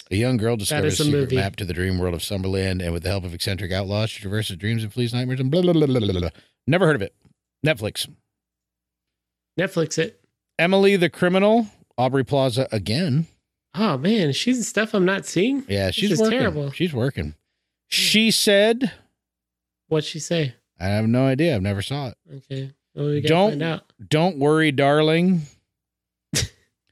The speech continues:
Speaker 1: The Invitation.
Speaker 2: The Invitation.
Speaker 1: It's about s-,
Speaker 2: Mm.
Speaker 1: a daughter and a mother who dies. Uh, <laughs> so it falls in that genre.
Speaker 2: Yeah.
Speaker 1: Gone
Speaker 2: Mother
Speaker 1: in the
Speaker 2: dying s-,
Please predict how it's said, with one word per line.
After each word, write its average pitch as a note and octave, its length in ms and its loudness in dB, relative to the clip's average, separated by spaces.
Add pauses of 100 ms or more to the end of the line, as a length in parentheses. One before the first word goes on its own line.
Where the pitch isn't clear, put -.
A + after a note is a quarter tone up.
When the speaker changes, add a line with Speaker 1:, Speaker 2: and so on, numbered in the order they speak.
(460)
Speaker 1:
The C#3 260 2
Invitation. E3 1200 2 (1500)
Speaker 2:
The D#3+ 200 -4
Invitation. C#3+ 1120 -4 (340)
Speaker 1:
It's C#3 180 -2
about D#3 340 2
s-, B2 340 -2
Speaker 2:
Mm. A#2+ 180 0
Speaker 1:
a C3 40 0
daughter B2+ 360 2
and A#2+ 80 2
a A#2 60 2
mother A2+ 500 2
who A2+ 120 0
dies. G#2 500 0 (500)
Uh, D3 360 4 (260)
<laughs> - 240 -12
so D#3+ 200 0
it C3 80 -2
falls C#3+ 220 2
in B2+ 80 2
that A2+ 160 2
genre. G2 320 0 (640)
Speaker 2:
Yeah. G3 260 2 (280)
Speaker 1:
Gone D#3+ 240 4
Speaker 2:
Mother F#3 140 6
Speaker 1:
in F3 80 4
the E3 60 4
Speaker 2:
dying D3+ 260 0
s-, - 200 -4